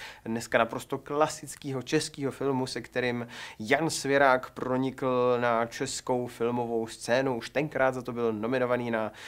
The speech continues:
eh, Oscara. Samozřejmě ten film je zábavnej, narvanej hláškama, narvanej s takovýma těma nejrůznějšíma zajímavýma figurkama, který vás prostě baví sledovat, eh, baví vás pozorovat, co vlastně udělají dál.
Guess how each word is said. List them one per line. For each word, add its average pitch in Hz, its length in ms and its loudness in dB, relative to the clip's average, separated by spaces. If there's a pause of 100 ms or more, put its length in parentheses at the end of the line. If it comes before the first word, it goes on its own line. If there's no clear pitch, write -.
(200)
eh, 113 320 2 (140)
Oscara. 131 840 6
Samozřejmě 127 720 0
ten 120 180 -2
film 123 320 0
je 117 360 2
zábavnej, 127 680 2
narvanej 120 840 0
hláškama, 120 880 2 (360)
narvanej 120 640 2
s - 180 -10
takovýma 120 380 -2
těma 117 260 -2 (360)
nejrůznějšíma 139 840 -2
zajímavýma 139 640 2
figurkama, 147 640 -2
který 123 220 -8
vás 120 200 -4
prostě - 340 -10
baví 117 480 -6
sledovat, 123 500 0
eh, - 360 -12 (140)
baví 123 500 4
vás 127 480 2
pozorovat, 127 640 -2
co - 100 -12
vlastně 123 320 -4
udělají 117 360 0
dál. 110 380 2